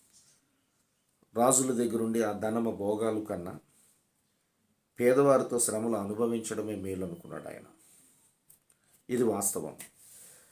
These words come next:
దానికి ముందు దేవునికి స్తోత్రం. దానికి ముందు దేవుణ్ణి ప్రేమించాడు అతను.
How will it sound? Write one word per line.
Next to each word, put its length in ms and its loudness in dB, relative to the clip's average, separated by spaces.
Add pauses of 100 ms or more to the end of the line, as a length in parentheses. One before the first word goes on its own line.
(160)
దానికి 340 6
ముందు 520 2 (1300)
దేవునికి 460 -2
స్తోత్రం. 580 -2 (1300)
దానికి 320 2
ముందు 560 -2 (880)
దేవుణ్ణి 500 4
ప్రేమించాడు 580 -6
అతను. 200 -18